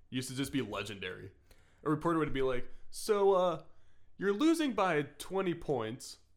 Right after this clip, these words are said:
you know, or something like that. What do you need to do better?" And he'd be like, "We need to play better basketball." The reporter would be trying to dig for more, like,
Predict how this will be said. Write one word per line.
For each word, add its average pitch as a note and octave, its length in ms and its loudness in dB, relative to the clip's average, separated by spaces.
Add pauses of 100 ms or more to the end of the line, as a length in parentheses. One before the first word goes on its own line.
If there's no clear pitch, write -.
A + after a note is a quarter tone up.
(120)
you B2+ 120 -4
know, F#2 80 -8
or G2+ 140 -10
something G#2+ 300 -6
like G2+ 180 -4
that. G2+ 200 -4 (420)
What D4 180 0
do C#4+ 80 0
you B3+ 40 0
need A#3+ 140 0
to G#3 60 -4
do G3+ 160 -4
better?" A2+ 260 -2
And G#2+ 80 -6
he'd F3 140 -8
be B2 80 -2
like, A2 300 -2 (800)
"We C#3 80 0
need D3 140 4
to C#3 60 -4
play D3 200 2
better C3+ 240 2
basketball." - 720 -4 (320)
The C#3 80 0
reporter D#3 240 4
would C3+ 100 2
be - 40 -10
trying C3+ 160 0
to A#2+ 60 0
dig A#2 300 -4
for B2 120 -8
more, A2 280 -4
like, A2 260 -4